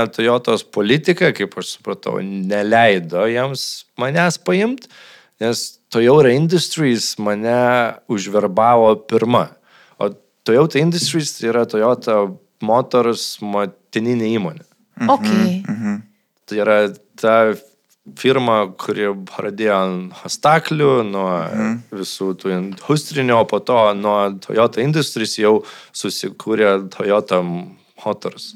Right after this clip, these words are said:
Speaker 2: Ta prasme,
Speaker 1: Automobilį.
Speaker 2: Toyota Motors, e, yra dukra arba,
Speaker 1: Jo,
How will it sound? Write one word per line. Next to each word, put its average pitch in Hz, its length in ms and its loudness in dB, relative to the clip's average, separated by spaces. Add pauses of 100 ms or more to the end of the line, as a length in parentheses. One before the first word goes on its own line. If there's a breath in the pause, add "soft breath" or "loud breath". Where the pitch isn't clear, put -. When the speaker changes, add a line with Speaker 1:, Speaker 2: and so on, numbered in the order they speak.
(100)
Speaker 2:
Ta - 120 0
prasme, 135 280 2
Speaker 1:
Automobilį. 113 100 2
Speaker 2:
Toyota 139 320 6
Motors, 147 560 2
e, 135 80 2 (320)
yra 123 300 4
dukra 117 540 0 (140)
arba, 110 300 0
Speaker 1:
Jo, 160 120 6